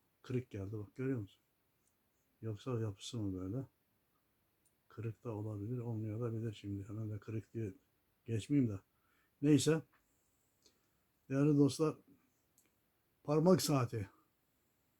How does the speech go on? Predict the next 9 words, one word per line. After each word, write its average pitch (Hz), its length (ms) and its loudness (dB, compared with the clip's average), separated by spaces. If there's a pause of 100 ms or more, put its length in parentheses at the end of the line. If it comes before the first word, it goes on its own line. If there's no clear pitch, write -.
(180)
Bildiğimiz 151 480 8
normal 151 360 6
saat 139 340 0
arkadaşlar. 117 680 -4 (920)
Böyle 143 260 8
bir 151 100 6
saat 147 360 2
siparişi 127 600 -2
vermiştim. 127 580 0